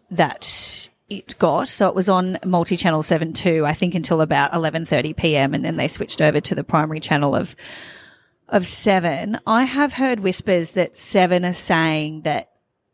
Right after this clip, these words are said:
the numbers that they got prove that they made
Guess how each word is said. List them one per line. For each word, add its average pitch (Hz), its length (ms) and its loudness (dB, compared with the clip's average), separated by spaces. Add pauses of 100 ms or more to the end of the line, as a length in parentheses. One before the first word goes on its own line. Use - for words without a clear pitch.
the 190 80 2
numbers 185 520 2
that - 160 -6
they 170 200 -2 (140)
got - 640 0 (120)
prove 185 960 -2
that - 140 -4
they 165 140 2
made 160 540 -2